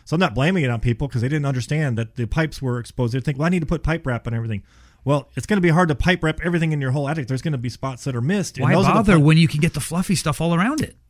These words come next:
Speaker 1: I, I, yeah, exactly.
Speaker 2: Why bother?
Speaker 1: So you insulate it, and, it, and then the pipes end up being encapsulated in the insulation in the attic, and, and that's why you didn't have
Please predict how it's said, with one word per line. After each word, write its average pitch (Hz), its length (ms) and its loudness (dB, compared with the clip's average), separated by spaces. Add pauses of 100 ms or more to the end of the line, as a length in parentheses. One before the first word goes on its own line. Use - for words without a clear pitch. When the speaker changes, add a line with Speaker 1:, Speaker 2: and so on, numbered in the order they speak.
Speaker 1:
I, 175 60 -10
I, 180 180 -6
yeah, 175 160 4
exactly. 143 500 0
Speaker 2:
Why 269 120 4
bother? 269 460 2
Speaker 1:
So - 140 0
you 180 200 4
insulate 175 480 2
it, 190 140 0
and, 175 140 2
it, 156 100 -2
and 160 180 4
then 147 120 2
the 147 120 2
pipes 202 280 0
end 175 120 2
up 165 140 0
being 165 180 2
encapsulated 151 720 -2
in 165 140 0
the 143 140 2
insulation 127 580 -2
in 123 120 -2
the 113 140 -2
attic, 110 260 -6
and, 110 160 -4
and 110 140 -4
that's 120 200 -4
why 117 100 0
you 113 140 -2
didn't 113 200 -4
have 110 160 -6